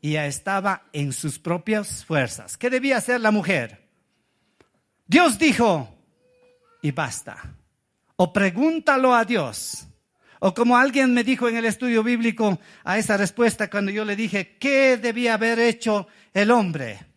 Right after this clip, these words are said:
Y alguien dijo, "Al menos debía preguntar a su marido." Perdón, ¿qué debía hacer la mujer? Pero lo más importante es que debía, ¿qué? Decir lo que Dios dijo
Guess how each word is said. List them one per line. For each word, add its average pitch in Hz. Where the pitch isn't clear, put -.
Y 175
alguien 226
dijo, 202
"Al 247
menos 311
debía 254
preguntar 233
a 214
su 202
marido." 185
Perdón, 143
¿qué 143
debía 131
hacer 123
la 135
mujer? 123
Pero 175
lo 170
más 190
importante 156
es 135
que 139
debía, 127
¿qué? 120
Decir 147
lo 135
que 131
Dios 190
dijo 196